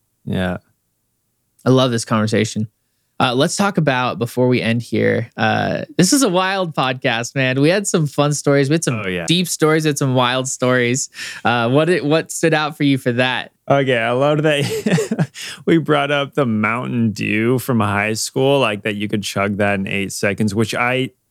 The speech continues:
Speaker 1: am a witness of.
Speaker 2: Yeah,
Speaker 1: Uh,
Speaker 2: multiple
Speaker 1: hol-
Speaker 2: times.
Speaker 1: Yes, multiple times. Hilarious.
Speaker 2: Yeah.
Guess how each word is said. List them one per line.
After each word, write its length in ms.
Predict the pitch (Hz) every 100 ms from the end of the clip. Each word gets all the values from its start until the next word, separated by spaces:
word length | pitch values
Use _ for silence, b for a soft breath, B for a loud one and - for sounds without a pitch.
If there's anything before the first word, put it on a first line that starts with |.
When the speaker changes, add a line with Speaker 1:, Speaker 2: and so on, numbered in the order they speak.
| _
Speaker 1:
am 160 | 151 156
a 120 | 117
witness 880 | 110 120 147 226 240 143 117 101 -
of. 460 | - 92 90 92 -
Speaker 2:
Yeah, 340 | 87 87 92 107
Speaker 1:
Uh, 120 | 107 107
Speaker 2:
multiple 340 | 160 185 120
Speaker 1:
hol- 40 |
Speaker 2:
times. 400 | 113 92 - - -
Speaker 1:
Yes, 260 | 107 87
multiple 300 | 120 113 110
times. 300 | - 90 87
Hilarious. 840 | - 104 104 110 101 90 87 90 -
Speaker 2:
Yeah. 340 | 110 113 110